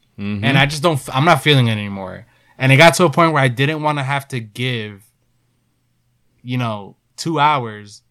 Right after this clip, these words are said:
Speaker 2: sit there and watch a movie for two hours. I'd rather watch, like, a show or something, even though the time is gonna be a lot longer.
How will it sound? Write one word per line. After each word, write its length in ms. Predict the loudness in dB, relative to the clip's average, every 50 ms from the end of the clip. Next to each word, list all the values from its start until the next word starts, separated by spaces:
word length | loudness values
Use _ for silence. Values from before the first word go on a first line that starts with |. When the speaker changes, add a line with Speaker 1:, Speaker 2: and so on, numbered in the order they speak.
| _ _ _ _ _ _ _ _ _ _ _ _ _ _ -20 -20
Speaker 2:
sit 260 | -20 -16 -14 -14 -10 -8
there 120 | -6 -6
and 100 | -4 -4
watch 200 | -4 -4 -4 -6
a 40 | -8
movie 240 | -8 -6 -8 -8 -10
for 100 | -12 -14
two 180 | -10 -8 -6
hours. 160 | -4 -4 -6 -6
I'd 100 | -6 -6
rather 180 | -4 -4 -4
watch, 220 | -4 -4 -4 -4 -6
like, 120 | -10 -12
a 40 | -10
show 260 | -10 -8 -6 -6 -6
or 100 | -6 -8
something, 320 | -10 -12 -14 -16 -14 -14 -12
even 180 | -8 -6 -4 -2
though 280 | -2 -2 -2 -4 -6 -8 _ -12
the 80 | -12
time 340 | -12 -8 -8 -6 -6 -4 -6
is 100 | -6 -8
gonna 180 | -8 -10 -10 -8
be 100 | -10 -10
a 60 | -8
lot 180 | -8 -10 -10 -10
longer. 520 | -12 -12 -12 -12 -12 -12 -12 -14 -14 -16